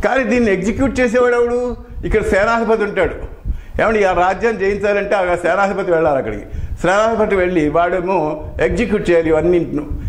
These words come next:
వీడు చెప్పిన ప్లానింగ్ అంతా కూడా అక్కడ ఎగ్జిక్యూషన్ చేయాలి. కాబట్టి planning and execution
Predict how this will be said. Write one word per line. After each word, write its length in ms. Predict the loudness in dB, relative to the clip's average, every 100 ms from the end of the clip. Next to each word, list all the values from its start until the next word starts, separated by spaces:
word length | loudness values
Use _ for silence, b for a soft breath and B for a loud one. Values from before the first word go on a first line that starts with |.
| B
వీడు 240 | 2 2 2
చెప్పిన 320 | 0 0 -2
ప్లానింగ్ 400 | 2 0 2 0
అంతా 180 | 0 -2
కూడా 200 | 0 0
అక్కడ 240 | 0 -2
ఎగ్జిక్యూషన్ 560 | -2 -2 -2 0 0 2
చేయాలి. 260 | 0 0 B B B
కాబట్టి 380 | 2 2 0 -2 0
planning 500 | 2 2 2 0 0 2 0
and 140 | 0 -2
execution 600 | -2 -2 0 0 -2